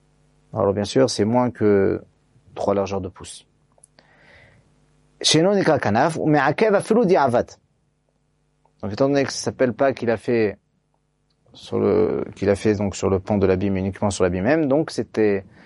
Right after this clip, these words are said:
cela sera indispensable même a posteriori, donc par rapport à ce talit, donc, euh, c'est invalide. Vafilu Imlachar Shasabot Tzitzit, Vafilu Rak Chliachat,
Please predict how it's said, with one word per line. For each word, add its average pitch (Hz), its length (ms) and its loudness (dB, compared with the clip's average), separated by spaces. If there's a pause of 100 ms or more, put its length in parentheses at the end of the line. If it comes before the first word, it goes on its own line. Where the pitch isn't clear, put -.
(240)
cela 113 500 0
sera - 340 -8
indispensable 127 720 -2
même 131 140 -2
a 120 80 -4
posteriori, 110 580 -2
donc 110 240 -8
par 98 140 0
rapport 98 240 -2
à 95 80 -2
ce 95 320 -6
talit, 101 320 -2
donc, 110 260 -10
euh, 92 320 -4
c'est - 400 -8
invalide. 98 400 2 (400)
Vafilu 117 300 0
Imlachar 180 340 2
Shasabot 160 360 0
Tzitzit, 156 260 -2
Vafilu 151 300 2
Rak 151 180 2 (160)
Chliachat, 147 480 2